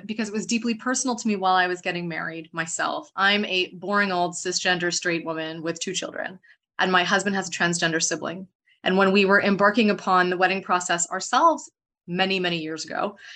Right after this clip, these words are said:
um, it became painfully obvious to me that perhaps our trans sibling would not have the same experience. And I feel really ignorant that I didn't actually think about what that experience would be like for them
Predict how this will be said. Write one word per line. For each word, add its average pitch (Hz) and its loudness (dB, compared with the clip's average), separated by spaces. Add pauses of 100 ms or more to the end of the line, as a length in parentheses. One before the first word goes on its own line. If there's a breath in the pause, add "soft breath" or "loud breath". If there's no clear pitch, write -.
(140 loud breath)
um, 190 6
it 202 2
became 208 2
painfully 262 4
obvious 185 -2
to 175 -10
me - -8
that 170 4
perhaps 208 2
our 196 2
trans 196 0
sibling 196 -4
would 185 -4
not 185 4
have 185 0
the 180 -8
same 175 -4
experience. - -10 (560 loud breath)
And 208 4
I 220 4
feel 269 4
really 277 6
ignorant 294 2
that 214 0
I 208 4
didn't 220 0 (180)
actually 208 2 (140)
think 311 6
about 185 4
what 214 0
that 202 2
experience 240 -2
would 190 -8
be 226 -2
like 190 0
for 196 -2
them 175 -4